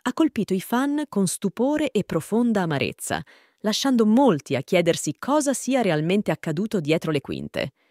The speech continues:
Sebbene Elisabetta e Flavio siano stati avvistati insieme in numerose occasioni nel corso degli anni, alimentando le speranze di una riconciliazione, è stata la stessa Elisabetta a rompere il silenzio sulla loro situazione.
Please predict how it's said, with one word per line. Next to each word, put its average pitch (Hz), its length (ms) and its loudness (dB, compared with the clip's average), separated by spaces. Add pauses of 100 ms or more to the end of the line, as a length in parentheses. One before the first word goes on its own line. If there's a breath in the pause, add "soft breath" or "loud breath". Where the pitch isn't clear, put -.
(380)
Sebbene 202 460 4
Elisabetta 185 520 2
e 156 60 2
Flavio 151 520 2
siano 175 260 -2
stati 233 280 -2
avvistati 180 480 -4
insieme 190 460 -2
in 170 220 -2
numerose 262 500 0
occasioni 170 560 -2
nel 139 220 -4
corso 160 320 -4
degli 139 240 -2
anni, 135 360 -2 (420)
alimentando 269 600 -2
le 165 100 0
speranze 180 520 0
di 151 100 -6
una 151 140 -2
riconciliazione, 165 1080 -4 (300 soft breath)
è 226 100 0
stata 262 320 -4
la 185 80 0
stessa - 500 -6
Elisabetta 147 840 -2
a 202 100 -2
rompere 233 460 -2
il 156 100 -4
silenzio 180 540 -2
sulla 202 240 -4
loro 139 200 -2
situazione. 127 840 -6